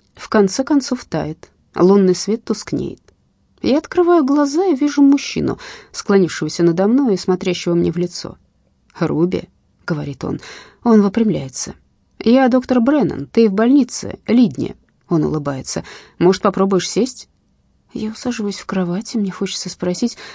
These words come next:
«Откуда вы знаете, как меня зовут?» Хочется узнать, Том умер, и еще, как я сюда попала. Когда я пытаюсь это сделать, у меня только рычит в горле.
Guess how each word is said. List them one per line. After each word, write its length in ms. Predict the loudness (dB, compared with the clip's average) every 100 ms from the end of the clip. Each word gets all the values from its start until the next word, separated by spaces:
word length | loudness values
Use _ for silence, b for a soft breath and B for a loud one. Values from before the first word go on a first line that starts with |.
| B B
«Откуда 320 | -8 -2 -2 0
вы 100 | -2
знаете, 360 | -2 -4 -6
как 200 | -10 -4
меня 180 | -2 -2
зовут?» 460 | -6 -8 -6 -8 -12 _ _ _
Хочется 420 | -8 -8 -4 -2
узнать, 540 | 0 2 0 -2 -10 _
Том 320 | 0 4 4
умер, 300 | 4 4 0 B B B
и 100 | 0
еще, 380 | 0 2 -2 -2
как 260 | -4 -8 -6
я 80 | -8
сюда 240 | -6 -6
попала. 460 | -6 -8 -8 -10 -14 _ _ _ _ -16
Когда 240 | -4 -2
я 60 | -2
пытаюсь 380 | -2 -2 -2
это 160 | -4 -4
сделать, 520 | -4 -2 -2 -2 -2
у 20 | 0
меня 220 | 0 0
только 320 | -2 -2 -2
рычит 340 | -2 -2 -6
в 80 | -6
горле. 380 | -4 -2 -2 -6